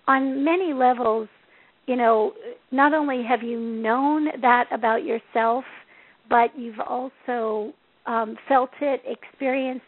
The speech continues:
it, had access to it. And so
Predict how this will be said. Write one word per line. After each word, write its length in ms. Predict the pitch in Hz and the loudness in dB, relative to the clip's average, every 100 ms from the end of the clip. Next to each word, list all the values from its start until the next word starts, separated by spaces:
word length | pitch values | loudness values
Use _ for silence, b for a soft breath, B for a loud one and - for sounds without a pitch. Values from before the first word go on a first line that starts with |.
| 269 | 0
it, 220 | 254 240 | 0 0
had 300 | - 226 214 - | -4 -2 -2 -2
access 540 | 226 233 - - 254 247 _ - | -2 -2 -4 -4 -4 -4 _ -10
to 140 | 269 254 | -4 0
it. 200 | 254 247 _ _ _ _ _ _ _ _ B B B B B | -2 -4 _ _ _ _ _ _ _ _ B B B B B
And 280 | 262 277 277 - | 0 0 0 0
so 300 | 294 277 262 | 2 4 2